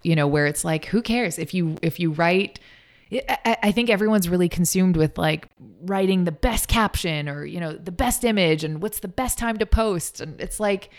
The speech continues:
who cares? At the end of the day, like, I, I don't wanna succumb to a time frame of an algorithm. Like, I'm just not going to. It,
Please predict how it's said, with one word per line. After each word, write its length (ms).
who 180
cares? 960
At 120
the 100
end 140
of 80
the 100
day, 320
like, 340
I, 440
I 120
don't 140
wanna 180
succumb 500
to 540
a 60
time 340
frame 300
of 100
an 200
algorithm. 640
Like, 180
I'm 160
just 160
not 300
going 240
to. 360
It, 160